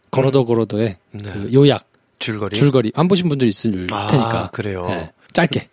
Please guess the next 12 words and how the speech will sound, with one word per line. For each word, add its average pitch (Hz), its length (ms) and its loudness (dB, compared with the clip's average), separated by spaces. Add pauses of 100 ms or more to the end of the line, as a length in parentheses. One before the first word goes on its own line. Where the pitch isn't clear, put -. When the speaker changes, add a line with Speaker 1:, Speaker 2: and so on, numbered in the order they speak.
Speaker 2:
료타라는 107 800 -2
애, 73 60 -10 (280)
아저씨가 - 440 -2
있어요. 80 360 -6
Speaker 1:
네. 98 240 -6 (360)
Speaker 2:
아베 104 320 0
히로시가 95 420 -4
맡은. 82 300 -4
Speaker 1:
음. 104 200 -6 (600)
Speaker 2:
료타가 117 760 -2
어머니의 101 560 0
집에 98 400 -2